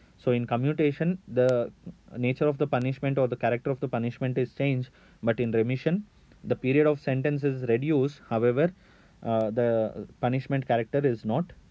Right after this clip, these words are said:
changed. So next important thing is respite. So in respite, it denotes awarding a lesser sentence in place of one or originally awarded due to some special fact, such as maybe the convict is physically disabled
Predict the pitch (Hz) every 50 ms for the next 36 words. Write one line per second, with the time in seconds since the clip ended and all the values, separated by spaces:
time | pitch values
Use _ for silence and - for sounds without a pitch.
0 | - - _ - - - 113 101 92 92 - - _ - - - - - - -
1 | 135 127 135 143 - - 151 147 147 151 147 156 147 147 139 147 143 143 147 147
2 | 139 131 131 110 120 120 - - - 135 156 185 - - - - - _ - -
3 | - - - - _ - - - 135 131 - - 135 139 127 131 135 - - -
4 | 170 165 147 139 147 147 - - - 123 120 117 117 123 127 139 151 156 - -
5 | - - 120 113 127 139 143 143 156 156 156 151 135 113 120 120 - - 143 147
6 | 165 170 - - - - _ _ - - - 131 127 143 143 143 139 123 123 135
7 | - - - 127 123 113 - 120 120 123 120 127 131 135 131 - 110 113 123 143
8 | - - - 113 113 113 - - 107 120 120 120 120 131 131 127 127 123 131 151
9 | 175 - - 113 110 110 113 110 113 120 123 123 120 117 113 113 117 113 127 135
10 | - - 120 117 139 175 - - - - - 113 107 - 127 120 110 - - 127
11 | 123 120 98 - - - - - - - - - - 120 117 110 131 127 135 143
12 | - - 117 120 117 117 131 131 123 123 - 120 113 117 120 127 127 127 - 127
13 | 123 - - 117 113 120 - 127 117 123 123 131 131 - - 117 113 117 110 -
14 | 123 120 120 120 113 107 117